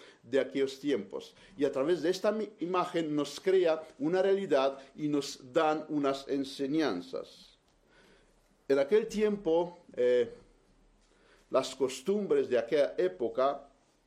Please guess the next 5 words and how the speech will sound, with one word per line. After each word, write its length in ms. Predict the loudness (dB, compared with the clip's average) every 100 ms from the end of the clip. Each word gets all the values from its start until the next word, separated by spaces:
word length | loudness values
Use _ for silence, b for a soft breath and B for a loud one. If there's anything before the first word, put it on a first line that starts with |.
| _ _ _ _ -14 -4
en 180 | -4 -2
cuanto 600 | 0 0 0 0 0 2
a 80 | 0
la 140 | 0
boda, 520 | 0 0 2 0 -4